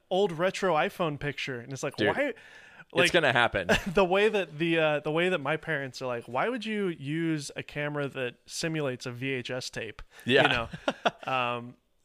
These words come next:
Speaker 1: but, like, we're gonna be saying that, like, "Why on earth would you add a crappy iPhone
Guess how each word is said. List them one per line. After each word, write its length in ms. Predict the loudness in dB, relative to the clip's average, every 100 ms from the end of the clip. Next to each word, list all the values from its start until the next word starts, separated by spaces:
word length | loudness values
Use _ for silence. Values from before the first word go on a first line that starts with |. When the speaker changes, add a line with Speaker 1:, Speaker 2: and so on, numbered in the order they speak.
| _ -4
Speaker 1:
but, 220 | -2 0
like, 240 | -2 -4
we're 300 | -8 -6 -4
gonna 160 | -2 -2
be 100 | -4
saying 240 | -6 -6
that, 140 | -6 -6
like, 140 | -8
"Why 260 | -8 -6 -4
on 140 | -4
earth 300 | -6 -8 -6
would 120 | -8 -6
you 140 | -8
add 220 | -6 -6
a 140 | -6 -8
crappy 400 | -8 -6 -6 -4
iPhone 560 | -6 -6 -8 -8 -8